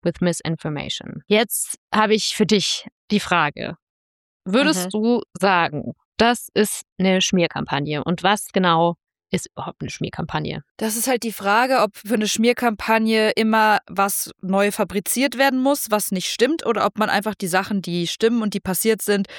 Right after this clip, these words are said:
Speaker 2: so dreht, dass es halt möglichst negativ ausgelegt werden kann. Ja, ist halt die Frage, wo es anfängt und aufhört. Ich würde sagen, es ist auf jeden Fall im, im, in derselben Familie.
Speaker 1: Mhm.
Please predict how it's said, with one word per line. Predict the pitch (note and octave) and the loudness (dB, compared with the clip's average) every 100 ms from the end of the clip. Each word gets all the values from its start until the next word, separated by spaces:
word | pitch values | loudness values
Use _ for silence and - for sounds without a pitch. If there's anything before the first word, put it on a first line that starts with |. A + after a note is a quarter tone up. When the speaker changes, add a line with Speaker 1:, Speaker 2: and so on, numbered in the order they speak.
| - | -16
Speaker 2:
so | - F3 G3 | -4 0 2
dreht, | F3+ F#3 G3 F#3+ F#3+ - _ _ - | 2 2 4 4 2 -4 _ _ 0
dass | F#3+ F#3 | 0 0
es | F3 | 0
halt | F#3+ F3+ F3+ | 2 2 2
möglichst | F3+ F#3 F3+ E3+ - - _ _ _ _ _ | 0 0 0 -2 -4 -10 _ _ _ _ _
negativ | F3+ F3+ F3 E3 | 0 0 0 -2
ausgelegt | - E3 - D3 D3 - | 0 0 0 -2 -2 0
werden | C3 C#3 | -2 -2
kann. | - C3+ - - _ | -2 -2 -4 -12 _
Ja, | - | 0
ist | F3+ G3 | 0 -2
halt | F3+ | -6
die | |
Frage, | - F#3 E3+ | 0 0 2
wo | |
es | E3+ | -2
anfängt | E3+ E3 E3 | -2 -4 -6
und | E3+ | -2
aufhört. | E3+ F#3 G#3+ G#3 - - | -2 0 0 -2 -8 -12
Ich | - F3+ | -8 -2
würde | G3+ | -2
sagen, | F#3+ G3 G3 | 2 2 2
es | G3 | 0
ist | F#3+ | -2
auf | G3 F3+ | -4 -2
jeden | F#3+ F#3 | -4 -2
Fall | F#3+ F3+ - | 0 0 0
im, | F3 F3 F3 - _ | -2 -2 -4 -8 _
im, | F#3 | -2
in | F3 F3+ | -2 0
derselben | F3+ F#3+ F#3 F3 | 4 4 2 -2
Familie. | - F3+ F#3+ F3 D#3 D#3 - _ _ - - - - | -2 2 2 2 -2 -6 -10 _ _ -10 -6 -2 0
Speaker 1:
Mhm. | D#4 A3 G#3+ G#3 | 0 2 0 -2